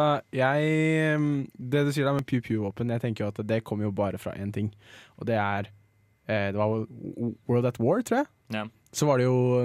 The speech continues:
Speaker 1: Nacht og Rundt Toten som var liksom det ene mappet.
Speaker 2: <laughs>
Speaker 1: Og, og der, og det var jo, nå husker jeg ikke akkurat hvordan det fungerer, jeg lurer på om du kom til et visst punkt,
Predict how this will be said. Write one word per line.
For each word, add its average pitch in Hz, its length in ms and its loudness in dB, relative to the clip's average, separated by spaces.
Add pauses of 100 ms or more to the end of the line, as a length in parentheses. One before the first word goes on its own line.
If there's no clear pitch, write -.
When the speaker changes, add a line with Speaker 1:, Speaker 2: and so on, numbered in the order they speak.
Speaker 1:
Nacht 120 240 -2
og 117 80 2
Rundt 113 140 0
Toten 107 260 -2
som 107 160 -4
var 98 160 0
liksom 98 320 -4 (240)
det - 140 -2 (100)
ene 107 320 -2
mappet. 107 400 -4 (520)
Speaker 2:
<laughs> - 640 -8
Speaker 1:
Og, 151 120 2 (100)
og 156 140 2
der, 160 160 4 (180)
og 143 100 0
det 139 120 2
var 110 200 4
jo, 147 120 2 (1200)
nå 143 120 2
husker 175 200 2
jeg 139 40 -6
ikke - 140 -4
akkurat 147 220 -2
hvordan - 20 -2
det 143 80 -4
fungerer, 147 180 2
jeg 156 60 2
lurer 151 100 0
på 131 60 -2
om 131 60 0
du 143 80 0
kom 143 120 -2
til 139 80 -2
et 127 80 -6
visst - 300 -8
punkt, - 480 -4